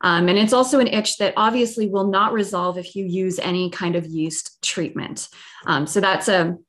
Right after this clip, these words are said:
a good sign that maybe the itch you have might be not yeast related. Another symptom that is super common is dyspareunia, which is pain with sex. Um,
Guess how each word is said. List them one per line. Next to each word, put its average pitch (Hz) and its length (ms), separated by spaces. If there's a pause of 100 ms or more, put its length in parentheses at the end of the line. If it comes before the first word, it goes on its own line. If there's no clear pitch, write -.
(120)
a 190 60
good 226 280
sign 214 420
that 185 160
maybe 196 340
the 196 200
itch 190 240
you 185 120
have 202 540
might 190 340 (100)
be 180 560 (340)
not 175 360
yeast - 440
related. - 580 (480)
Another 226 480
symptom 214 400
that 185 140
is 185 240
super 294 320
common 190 720 (640)
is 202 340
dyspareunia, 208 880
which 220 200
is 196 280 (120)
pain 208 300
with 180 160
sex. - 640 (600)
Um, 180 400